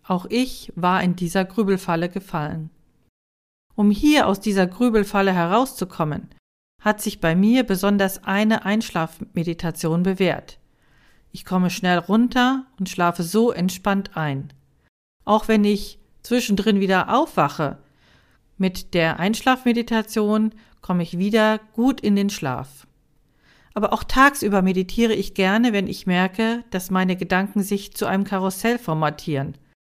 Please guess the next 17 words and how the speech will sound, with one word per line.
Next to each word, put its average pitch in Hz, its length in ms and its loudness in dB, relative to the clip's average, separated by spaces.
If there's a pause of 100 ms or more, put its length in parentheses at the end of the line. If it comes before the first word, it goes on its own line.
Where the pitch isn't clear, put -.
(520)
Ich 190 180 -6
nutze 240 260 6
hierbei 240 480 2
sehr 214 240 0
gerne 214 360 0
die 208 180 -6
App 208 400 -4
Seven 233 360 0
Mind. 151 520 0 (1600)
Viele 233 380 2
Krankenkassen 220 800 -2
übernehmen 214 440 4
übrigens 226 320 0
die 220 140 -6
Kosten 220 500 -2
dieser 170 320 -2
App. - 220 -4